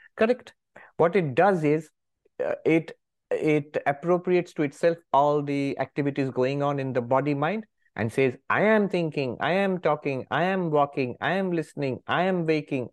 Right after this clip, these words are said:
I dream, and then I sleep," of course you can, because it, I itself goes to sleep. So it is the integrative function of the active body mind.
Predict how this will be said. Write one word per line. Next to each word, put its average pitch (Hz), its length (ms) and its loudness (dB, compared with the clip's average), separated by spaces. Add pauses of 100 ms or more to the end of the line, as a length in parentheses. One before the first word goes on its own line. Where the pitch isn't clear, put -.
I 165 200 2
dream, 147 500 -2 (1120)
and 143 160 2
then 143 160 0
I 170 200 4
sleep," 185 340 -2
of 165 140 0
course 160 200 -2
you 147 60 -8
can, 143 140 0
because 143 260 0
it, 123 120 0 (120)
I 139 100 4
itself 147 340 -2
goes 123 200 -4
to - 120 -14
sleep. - 320 -12 (840)
So 160 80 2
it 160 80 0
is 175 100 4
the 175 80 4
integrative 190 720 4
function 170 360 -2
of 151 120 -2
the 165 200 -4
active 143 460 -2
body 104 260 0
mind. 135 340 -12